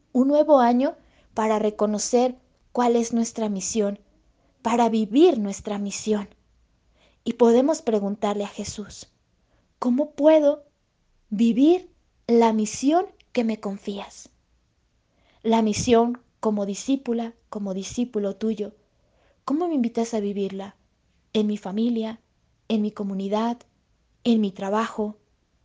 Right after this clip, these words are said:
¿Cómo puedo apuntar tu vida, Jesús, para que otros te conozcan, para que otros te sigan?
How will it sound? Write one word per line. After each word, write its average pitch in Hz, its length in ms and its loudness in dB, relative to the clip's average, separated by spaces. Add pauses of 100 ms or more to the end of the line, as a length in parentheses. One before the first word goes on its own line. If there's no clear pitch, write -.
(240)
¿Cómo 302 280 -4
puedo 269 480 4 (180)
apuntar 220 800 -2 (880)
tu 220 120 2
vida, 254 340 2
Jesús, 277 640 -6 (380)
para 226 240 -4
que 220 400 -2
otros 285 420 -6
te 233 140 -6
conozcan, 196 580 -10 (1120)
para 214 220 -2
que 208 160 -2
otros 208 320 -4
te 208 100 -6
sigan? 202 480 -4